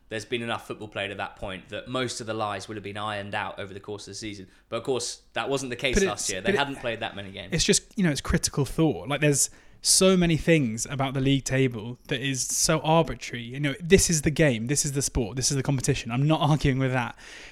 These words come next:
Speaker 2: The most important thing you can do is finish in the automatic spots, win the league, what, finish outside the relegation zone, whatever. I'm not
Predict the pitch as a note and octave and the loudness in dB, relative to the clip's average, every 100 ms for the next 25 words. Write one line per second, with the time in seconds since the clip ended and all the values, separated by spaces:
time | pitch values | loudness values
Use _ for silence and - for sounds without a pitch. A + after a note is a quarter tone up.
0 | - - D3 F3 E3 E3 E3+ F3 D#3 D#3 | -20 -6 6 8 8 8 6 6 4 2
1 | C#3+ C3 C#3 D3 B2+ - D#3 C#3+ - C#3 | 2 2 2 2 0 0 2 2 0 -2
2 | B2 C3 B2 B2+ - C#3 - D3 C3 C3 | -2 -4 -6 -8 -8 -6 0 2 4 2
3 | B2 C3+ - - D#3+ C3+ D3 - C3 B2+ | 4 2 2 0 0 2 -2 -2 -2 0
4 | B2+ A#2 B2+ A#2 B2+ C3 A#2+ A#2 C3 D3 | -2 -2 -4 -2 2 2 2 0 0 2
5 | C#3 | 0